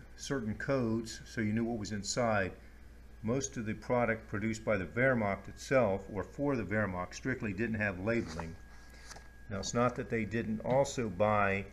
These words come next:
commercial goods on the open market,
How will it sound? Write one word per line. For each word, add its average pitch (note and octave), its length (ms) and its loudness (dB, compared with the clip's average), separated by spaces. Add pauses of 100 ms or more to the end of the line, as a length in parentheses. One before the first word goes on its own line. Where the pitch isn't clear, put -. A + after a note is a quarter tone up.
(120)
commercial A#2 520 2
goods F#2+ 600 -2 (1500)
on G#2+ 160 2
the G#2 100 2
open A2 300 2
market, G#2 560 4